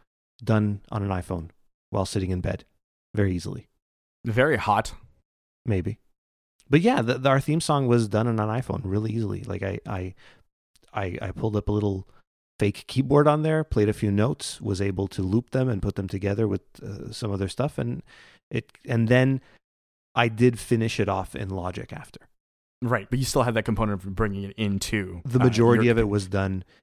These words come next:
Speaker 1: in, uh, in,
Speaker 2: on a
Speaker 1: uh,
Speaker 2: computer, an actual computer.
Speaker 1: Well, no, the majority of it was done on an iPhone, and then
Speaker 2: No, but you still need to finish it on a computer.
Speaker 1: I didn't actually have to finish it, but I wanted to finish it off in Logic 'cause I do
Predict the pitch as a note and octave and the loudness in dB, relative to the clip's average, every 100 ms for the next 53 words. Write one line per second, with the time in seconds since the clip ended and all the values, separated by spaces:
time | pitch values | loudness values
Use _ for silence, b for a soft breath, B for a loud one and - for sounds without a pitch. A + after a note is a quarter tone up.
0 | _ - F#2+ F2+ F2+ F2 E2 F#2+ - - | _ -8 -6 -4 -6 -6 -8 -12 -14 -18
1 | _ _ G#2+ F2+ F2 C3 A#2+ A2 E3+ G#2+ | _ _ -10 -4 2 2 2 2 2 2
2 | D3+ A2+ C3+ - A2 - F2 F#2 - _ | -2 -2 -2 -2 -6 -6 -8 -10 -14 _
3 | _ _ _ D3 D#3 F3 G#2+ G#2 G#2 A#2+ | _ _ _ 4 6 6 6 2 4 6
4 | C#3+ C#3 A#2 G#2 G#2 G2 G#2+ G#2 G2 G2 | 6 6 2 0 -2 -2 -2 -2 -2 -2
5 | B2+ G2 F2+ G2 - G#2+ G2+ G2 G2 D3 | -2 -2 -4 -6 -8 -6 -4 -2 2 2
6 | D3+ C3 A2+ C#3+ C3 B2 A2 C3+ A#2+ G#2+ | 2 0 0 0 2 0 -2 -2 -2 -2
7 | G2+ F#2 F#2 F#2+ F#2+ - _ - C3+ A#2 | -4 -6 -8 -10 -12 -18 _ 0 2 4
8 | D3 E3+ B2+ B2 - A#2 - A2+ - A2 | 2 2 -2 -6 -6 -8 -6 -8 -6 -8
9 | A#2 C3 - F3+ - G#2 G2 G2 F#2 F#2 | -6 -6 -4 -6 -4 -2 -2 -2 -4 -4
10 | - F#2 F2+ G#2 - F#2+ F2 G2+ G#2 - | -4 -4 -4 -8 -8 -8 -8 -8 -10 -10
11 | - - - - - F#2+ F#2 F2 G#2 G#2 | -12 -14 -12 -14 -14 -12 -12 -4 -2 -2